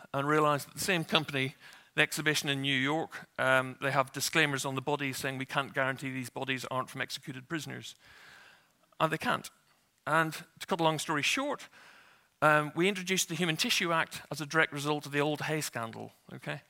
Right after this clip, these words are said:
But in fact, if I was to take a fingernail out of your, uh, body, uh, without your consent, I would be committing a criminal offense. If I was t-, uh, if isis were to import a body of someone beheaded or whatever in Syria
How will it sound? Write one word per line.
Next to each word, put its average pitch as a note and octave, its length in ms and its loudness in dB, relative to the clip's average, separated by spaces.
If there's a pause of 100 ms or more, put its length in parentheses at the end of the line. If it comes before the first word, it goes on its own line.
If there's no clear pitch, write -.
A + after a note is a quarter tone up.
(440)
But D#3 120 2
in D#3 80 -2
fact, - 240 2
if - 80 0
I A#3 80 8
was A#3 80 -2
to G3+ 80 -8
take G3 160 -4
a - 20 -8
fingernail F#3+ 600 2
out E3 120 2
of D3+ 200 -4 (160)
your, D#3+ 400 2 (720)
uh, C#3 220 0
body, D3+ 640 -2
uh, C3 140 4
without D3+ 300 4
your D3 80 -2
consent, D3+ 500 -2
I D3 140 2
would C3+ 240 -6
be C#3 80 -4
committing D3 320 -4
a C#3 60 -4
criminal C#3 320 -4
offense. B2+ 500 -6 (1000)
If D#3 280 -2
I G3 160 6
was F#3+ 260 0
t-, - 100 -16 (100)
uh, C3+ 280 0
if - 200 -2
isis F#3+ 540 4
were D3+ 180 0
to - 180 -6
import F#3 580 -2 (260)
a C3+ 60 0
body C#3 440 0 (380)
of C3+ 200 4
someone D3 240 0
beheaded C#3+ 440 4
or C3+ 120 2
whatever C3+ 580 4
in C3 220 -4
Syria C#3 500 0